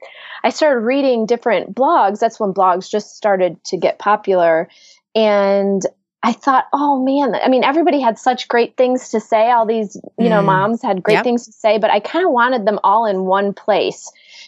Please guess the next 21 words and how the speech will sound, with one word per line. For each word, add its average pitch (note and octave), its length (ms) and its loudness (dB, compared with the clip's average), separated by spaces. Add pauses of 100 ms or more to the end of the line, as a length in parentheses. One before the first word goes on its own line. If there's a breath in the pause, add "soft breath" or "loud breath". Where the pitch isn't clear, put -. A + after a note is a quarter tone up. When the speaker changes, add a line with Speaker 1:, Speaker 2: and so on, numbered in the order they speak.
Speaker 1:
And A#3 140 0
so C4 120 0
that's G4+ 320 0
actually, A#3 840 2
um, F3 260 0
how A#3+ 320 0
I, F3+ 300 2
the - 180 2
idea G3 360 0
for G3+ 160 -6
The F3+ 80 0
Better F3+ 280 2
Mom D#3+ 280 -2
even F3+ 340 0
was E3+ 180 -2
born F#3+ 640 0 (320 loud breath)
is, G3 400 0
uh, G3+ 160 0
because A#3 300 -2
it B3 160 0
is A#3+ 200 0